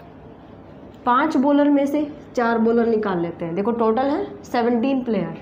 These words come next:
ठीक है, फ़ाइव सी फ़ोर, यहाँ से मिल गए हमें four player, फोर bowler, चार bowler select हो गए,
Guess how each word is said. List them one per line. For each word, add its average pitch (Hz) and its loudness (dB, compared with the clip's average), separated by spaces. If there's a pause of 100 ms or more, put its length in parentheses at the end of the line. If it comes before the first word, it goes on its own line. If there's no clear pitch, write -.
(100)
ठीक 277 0
है, 370 0 (920)
फ़ाइव 247 2
सी 254 -2 (300)
फ़ोर, 185 0 (440)
यहाँ 233 0
से 294 2
मिल 247 4
गए 214 2
हमें 208 -2 (340)
four 247 4
player, 175 -2 (1000)
फोर 220 0 (240)
bowler, 180 -2 (1600)
चार 220 2
bowler 247 2
select 247 -2
हो 262 0
गए, 302 0